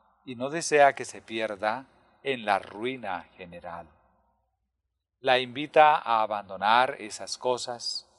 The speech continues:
que impiden su progreso espiritual y a encontrar en él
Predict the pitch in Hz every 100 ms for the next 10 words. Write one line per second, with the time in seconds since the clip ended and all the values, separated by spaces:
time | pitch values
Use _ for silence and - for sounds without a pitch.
0 | _ _ - 139 135 113 143 151 170 170
1 | - 143 - 120 104 110 123 - 123 107
2 | 95 - 101 92 - 107 110 123 127 _
3 | _ _ _ _ _ 135 147 143 147 135
4 | 123 147 151 151 170 127 123 147 160 117
5 | 87